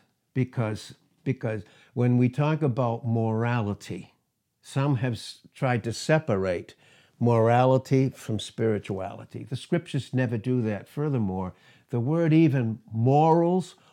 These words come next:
or morality, based upon Noah Webster, who was a polyglot, a,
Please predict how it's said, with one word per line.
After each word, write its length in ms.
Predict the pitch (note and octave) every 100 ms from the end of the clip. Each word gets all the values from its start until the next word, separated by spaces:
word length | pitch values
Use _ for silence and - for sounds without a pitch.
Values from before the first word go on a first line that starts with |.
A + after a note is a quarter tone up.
| -
or 200 | A#2 A2+
morality, 1000 | A#2 A2 A2+ B2 C#3 D3+ C#3+ D#3+ D#3+ D#3 _ _ _ - - - _
based 320 | C3 D3 -
upon 480 | D3+ - C#3 A#2+ A#2
Noah 300 | B2+ C3+ B2
Webster, 500 | A2 B2+ B2+ - D3
who 200 | B2 C3
was 200 | B2 G2
a 140 | A2
polyglot, 960 | F#2+ - - D3+ D3+ B2 D#3 F2+ - - _ - - _ _ _ _ _ _
a, 260 | C3 B2+